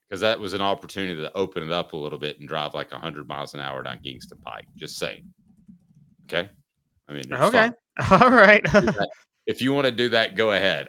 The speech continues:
Speaker 1: All right. So what will eventually happen before we, uh, jump with, into a conversation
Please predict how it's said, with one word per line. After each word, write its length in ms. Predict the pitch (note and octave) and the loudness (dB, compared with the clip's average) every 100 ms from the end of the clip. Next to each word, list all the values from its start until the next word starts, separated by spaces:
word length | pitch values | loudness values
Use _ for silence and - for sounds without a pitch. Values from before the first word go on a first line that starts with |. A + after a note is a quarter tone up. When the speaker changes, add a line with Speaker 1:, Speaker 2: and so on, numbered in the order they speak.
| - | 0
Speaker 1:
All 140 | A#2 | 2
right. 260 | A2 F2 - | 4 2 -2
So 300 | - A#2+ - _ _ _ _ _ _ _ _ _ | -2 -2 -2 _ _ _ _ _ _ _ _ _
what 340 | E2+ A#2 C#3+ D3 | -2 2 4 2
will 260 | B2+ A#2 G2 | -2 -2 -6
eventually 1160 | F2 C#2 - D#3 F#3+ - B2 F2+ E2+ D#2 - _ _ _ | -8 -8 -2 -2 -2 -4 -2 -2 -4 -6 -10 _ _ _
happen 520 | G2+ G2 - G2+ A#2 | -2 -2 -2 -4 -4
before 380 | G#2+ F#2+ - G#2+ | -6 -8 -8 -8
we, 240 | F#2 F2+ F2+ | -6 -6 -6
uh, 200 | E2 D#2+ | -6 -8
jump 440 | - G2+ G2+ - | -6 -4 -4 -8
with, 220 | E2 F2 - | -8 -8 -8
into 500 | G2 E2 - F#2 E2+ | -10 -10 -10 -10 -8
a 60 | D#2+ | -6
conversation 920 | F#2+ F2+ E2+ - G2 F#2 F#2+ E2+ | -6 -6 -8 -4 -4 -2 -4 -6